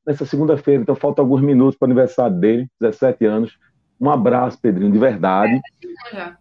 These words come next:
Speaker 1: Fui. Pois é, rapaz, eu, eu, vejam que ele tem, tá fazendo agora dezessete anos. E eu fui pra praia com ele no sábado.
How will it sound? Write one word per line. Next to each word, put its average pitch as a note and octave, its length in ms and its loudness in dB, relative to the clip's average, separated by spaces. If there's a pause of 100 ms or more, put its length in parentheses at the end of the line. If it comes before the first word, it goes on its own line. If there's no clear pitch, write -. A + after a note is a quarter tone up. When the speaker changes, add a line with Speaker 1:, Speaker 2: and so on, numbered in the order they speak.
(100)
Speaker 1:
Fui. G3+ 440 0 (380)
Pois F3+ 240 0
é, F3 60 2
rapaz, E3+ 320 2
eu, F3 180 2
eu, E3 360 2
vejam D#3 360 2
que D#3+ 680 4
ele C3 120 0
tem, D3+ 300 0
tá D3 100 -2
fazendo C3+ 360 0
agora B2+ 260 2
dezessete C3+ 540 0
anos. A#2+ 340 0 (140)
E A2+ 280 2
eu C3+ 100 4
fui C#3 140 -4
pra C#3+ 140 0
praia A#2+ 340 0
com G#2 160 -2
ele A2+ 160 2
no G#2 80 0
sábado. A2+ 540 -2